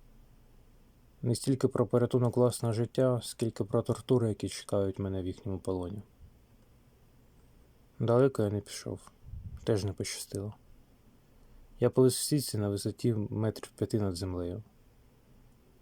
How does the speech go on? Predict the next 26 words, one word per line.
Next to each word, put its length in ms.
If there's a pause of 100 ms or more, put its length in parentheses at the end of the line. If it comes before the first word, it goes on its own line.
(400)
Знову 420
вибух 320
світлошумової. 840 (560)
Ракета 400
вгору. 400 (1500)
Вони 240
пройшли 380
до 80
того, 240
як 140
я 60
встиг 280
вибратися. 520 (2500)
Будівля 460
заводу 400
слугувала 540
їм 140
за 120
дім. 300 (1080)
Їх 160
десь 120
біля 180
двох 200
сотень 320
було 200
там. 240